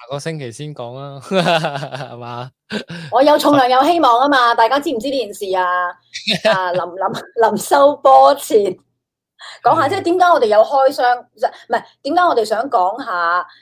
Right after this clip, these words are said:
Speaker 2: 誒，大家嘅開箱經驗呢？咁樣樣，下，咁其實因為疫情期間，疫情期間大家上網買嘢嘅習慣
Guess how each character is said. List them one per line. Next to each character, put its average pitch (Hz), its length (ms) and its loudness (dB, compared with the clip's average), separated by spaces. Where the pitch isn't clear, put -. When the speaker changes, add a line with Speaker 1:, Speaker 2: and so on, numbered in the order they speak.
Speaker 2:
誒， 180 60 -6
大 180 180 -6
家 240 320 0
嘅 214 120 -2
開 233 160 4
箱 220 200 -4
經 214 160 -2
驗 175 160 -8
呢？ 180 60 0
咁 160 80 -6
樣 143 160 -10
樣， 147 100 -8
下， 143 240 -14
咁 233 140 -8
其 254 120 0
實 180 140 -4
因 233 80 6
為 190 240 2
疫 226 80 6
情 208 260 -6
期 202 180 -2
間， 247 100 4
疫 208 80 -8
情 196 160 -12
期 185 100 -4
間 226 140 2
大 226 120 2
家 - 80 2
上 240 160 0
網 202 120 -2
買 190 180 0
嘢 196 160 -2
嘅 196 60 0
習 190 180 -2
慣 190 200 0